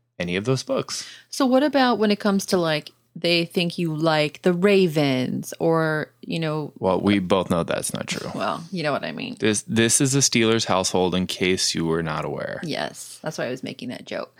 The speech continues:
Speaker 1: Mm-hmm.
Speaker 2: Um, but if, like, say you like the Steelers, I think I'd be okay with receiving Steelers stuff. But what if somebody got you something Steelers? Would you think that was stupid?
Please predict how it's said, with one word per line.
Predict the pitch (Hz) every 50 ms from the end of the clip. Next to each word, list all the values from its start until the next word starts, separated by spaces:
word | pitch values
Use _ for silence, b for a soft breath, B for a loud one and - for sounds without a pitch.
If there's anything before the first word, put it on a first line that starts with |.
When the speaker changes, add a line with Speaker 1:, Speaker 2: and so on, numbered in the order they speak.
| -
Speaker 1:
Mm-hmm. | - 107 101 220 214 202 190
Speaker 2:
Um, | 185 170 160 156 156 - _ _ _ _ _ _ _ _ _ _ _ _ _ -
but | 226 202
if, | 202 196 - -
like, | 208 185 185 -
say | - - 190
you | 196 196 190
like | 185 175 170 180 -
the | 202
Steelers, | - - - 247 233 214 185 165 147 139 127 107 104 - - - - -
I | 165 170
think | 165 165 - -
I'd | - 170 214 220
be | 254 240 202
okay | 165 - - 160 147
with | 143 151 151 - -
receiving | 160 160 - 160 151 143 151 151
Steelers | 151 - - 135 135 131 147
stuff. | - - 147 131 143 - -
But | 180 165
what | 160 175 170
if | 170
somebody | - 185 170 156 - 160 156
got | 165 - -
you | 165 160 165
something | 156 - 151 139 135 - 127 156
Steelers? | - - - - - - - 202 -
Would | 151 156 151 156
you | 160 156
think | - 151 147
that | - 139 135
was | 143 -
stupid? | - - - - - 87 - -